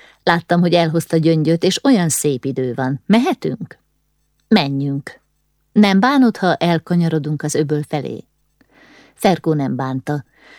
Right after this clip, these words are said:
Tudta, hogy Ilka nyári estéken szeret belegázolni a langyos vízbe.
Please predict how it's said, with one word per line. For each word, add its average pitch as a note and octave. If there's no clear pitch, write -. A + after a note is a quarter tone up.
Tudta, D4
hogy F#3
Ilka A3
nyári D#3
estéken D3
szeret C3+
belegázolni C3
a B2+
langyos B2+
vízbe. -